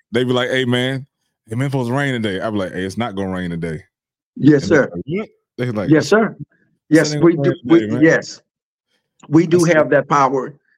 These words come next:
Speaker 2: and
Speaker 1: Yeah.
Speaker 2: authority. Yes.
Speaker 1: Hey, and there would be, I would go outside, I would say my prayer, and then the gray clouds would disappear, and it would just be sunny over the plant where I worked at. <laughs>
Speaker 2: Yes.
Speaker 1: And they'd be looking,
Speaker 2: Yes.
Speaker 1: hey,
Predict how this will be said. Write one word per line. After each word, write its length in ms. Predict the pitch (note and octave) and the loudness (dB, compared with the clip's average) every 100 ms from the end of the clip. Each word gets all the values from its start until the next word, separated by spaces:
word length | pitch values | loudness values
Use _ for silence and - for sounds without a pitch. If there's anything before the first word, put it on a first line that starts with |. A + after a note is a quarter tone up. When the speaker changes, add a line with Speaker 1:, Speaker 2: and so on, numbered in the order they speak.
| _ - | _ 0
Speaker 2:
and 100 | C3+ | 0
Speaker 1:
Yeah. 60 | |
Speaker 2:
authority. 400 | C3 A3 F#3 G#2 - _ _ _ - | 4 4 4 0 -12 _ _ _ 2
Yes. 260 | C#3 C#3 | 4 4
Speaker 1:
Hey, 100 | C#3 G#2+ _ _ | 0 -4 _ _
and 160 | B2+ C3+ _ _ | -8 -8 _ _
there 260 | G#2+ C3 C#3+ | -4 -2 0
would 180 | C#3+ B2 | -2 -2
be, 340 | C#3 C#3 C3 C3+ | -2 -2 -6 -12
I 60 | F#2 | -12
would 160 | F#2+ F#2+ | -8 -6
go 120 | A2 | -4
outside, 520 | A#2 A2+ A#2 A#2+ C3+ - _ _ _ _ _ _ _ _ _ | -4 -4 -4 -6 -8 -14 _ _ _ _ _ _ _ _ _
I 80 | - | -10
would 160 | F2+ E2+ | -8 -6
say 160 | G#2+ | -6
my 220 | G#2 G#2 F#2+ | -4 -4 -6
prayer, 540 | A2 B2 B2+ B2+ B2 C#3 _ _ _ _ _ _ _ _ _ _ - | -4 -2 -2 -6 -10 -18 _ _ _ _ _ _ _ _ _ _ -12
and 200 | A#2+ B2+ | -8 -4
then 300 | C3+ C3+ C3 | -2 -4 -6
the 140 | F2+ G#2 | -8 -6
gray 240 | G#2 A#2+ | -4 -6
clouds 320 | A2+ B2+ B2 | -6 -6 -6
would 100 | A2 | -6
disappear, 400 | A2 A2+ G#2+ C#3 B2 | -6 -8 -6 -4 -4
and 80 | |
it 60 | A#2 | -2
would 140 | A2+ | -4
just 160 | G#2+ G2 | -4 -6
be 80 | A2 | -8
sunny 340 | - C3 B2 | -6 -4 -4
over 240 | A#2 A#2+ A2+ | -4 -4 -4
the 80 | |
plant 300 | A2 B2+ B2 | -6 -6 -6
where 140 | G#2 G#2+ | -6 -4
I 40 | |
worked 280 | A2 B2+ A#2+ | -4 -6 -6
at. 180 | F#2+ D#2 - | -10 -10 -10
<laughs> 420 | A4 F#4+ D#4+ - | -8 -8 0 4
Speaker 2:
Yes. 400 | G3+ G3+ - - _ _ - | 6 4 -4 -18 _ _ -10
Speaker 1:
And 100 | C#3 | -4
they'd 120 | F3 | -4
be 60 | D#3+ | -2
looking, 180 | E3+ D#3+ | 2 2
Speaker 2:
Yes. 100 | C3+ | 2
Speaker 1:
hey, 160 | C3+ | -2